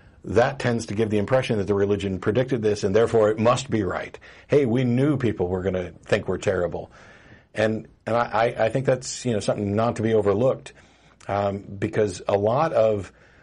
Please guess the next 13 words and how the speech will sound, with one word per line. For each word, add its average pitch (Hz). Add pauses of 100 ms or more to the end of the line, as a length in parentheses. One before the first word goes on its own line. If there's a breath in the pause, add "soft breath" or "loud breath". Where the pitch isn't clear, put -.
(140 soft breath)
we 107
cite 139
a 110
lot 110
of 101
Christian 104
persecution 110
in 95
the 95
early 98 (280)
first, 104
second 101
century, 95